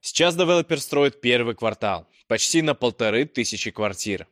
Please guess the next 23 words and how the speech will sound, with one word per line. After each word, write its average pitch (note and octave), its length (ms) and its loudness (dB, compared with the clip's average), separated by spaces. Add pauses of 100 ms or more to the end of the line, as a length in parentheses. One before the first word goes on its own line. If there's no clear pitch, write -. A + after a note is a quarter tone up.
Заливает A2 460 2
бетон C#3+ 340 0
в - 40 -10
фундамент C#3+ 560 0
первых C3 380 2
двух G#2 180 -6
корпусов. F#2 540 -10 (240)
В G#2 160 -4
"Галс C#3+ 280 2
Девелопмент" A#2+ 680 0
стоимость C3 560 0
лотов D3 360 2
растёт C#3+ 420 0
по E3 100 4
мере G2+ 380 -2
их F#2+ 60 -8
готовности. A2 800 0 (280)
Порядка B2+ 460 2
двадцати A#2 520 -4
пяти B2+ 320 -4
процентов G2 580 -4
в G#2 40 -12
год A#2 300 2